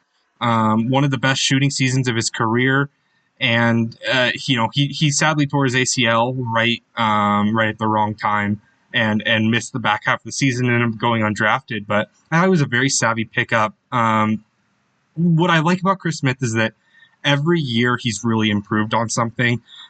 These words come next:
Um, he kind of came into U C L A his freshman season as, as sort of just a bouncy hyper athlete. Um, and he developed into more of an on-ball player come his junior year.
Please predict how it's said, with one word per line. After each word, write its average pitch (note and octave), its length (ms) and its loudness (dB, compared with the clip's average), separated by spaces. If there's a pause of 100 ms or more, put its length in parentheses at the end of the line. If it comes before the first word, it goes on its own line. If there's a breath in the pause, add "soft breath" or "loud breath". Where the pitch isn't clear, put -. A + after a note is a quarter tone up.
(120)
Um, A#2 440 0
he - 180 -2
kind D3 180 0
of D3 100 -4
came C#3 220 0
into C#3 160 2
U C#3 140 0
C C#3 220 0
L C3+ 160 2
A C3+ 180 2
his C3 160 -2
freshman B2 380 -2
season B2 340 0
as, G#2 240 -2
as A2+ 160 -2
sort A#2 160 0
of A2 100 -2
just - 220 -6 (320)
a B2+ 80 -2 (260)
bouncy A2+ 360 -2
hyper G#2+ 320 -2
athlete. C#3 480 0 (560 loud breath)
Um, A2+ 600 2
and A#2 200 0
he A#2 240 0
developed B2 680 -2
into A#2 160 -12
more A#2 200 2
of A2+ 60 0
an A#2 60 0
on-ball A2 380 0
player C3+ 600 0
come B2 200 -4
his G#2 140 -2
junior A#2 300 0
year. C3+ 420 0